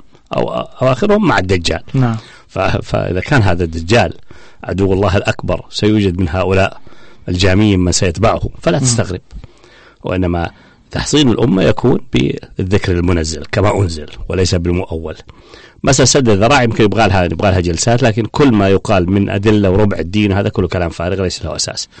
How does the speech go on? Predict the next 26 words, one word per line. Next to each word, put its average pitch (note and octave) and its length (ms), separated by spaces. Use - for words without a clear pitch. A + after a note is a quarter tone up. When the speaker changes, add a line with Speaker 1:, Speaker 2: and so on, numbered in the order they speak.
Speaker 1:
وإنما G2 380
الذي F2+ 320
تف-، D#2+ 220
تقتضيه F2+ 420
ضرورة G2+ 360
العقل - 380
أن G#2 160
الوسيلة F#2 640
المؤدية F#2+ 500
إلى F2 60
الحرام F#2+ 400
بحيث، E2+ 240
قطعا G2 360
بحيث - 240
لا G#2 100
تتخلف C3+ 480
حرام، - 280
هذا B2 140
لا E2+ 60
شك، - 280
هذا F2+ 160
تقتضيه F2+ 360
ضرورة E2+ 320
العقل A#2+ 380
ويقتضيه، F#2+ 600
آه، - 220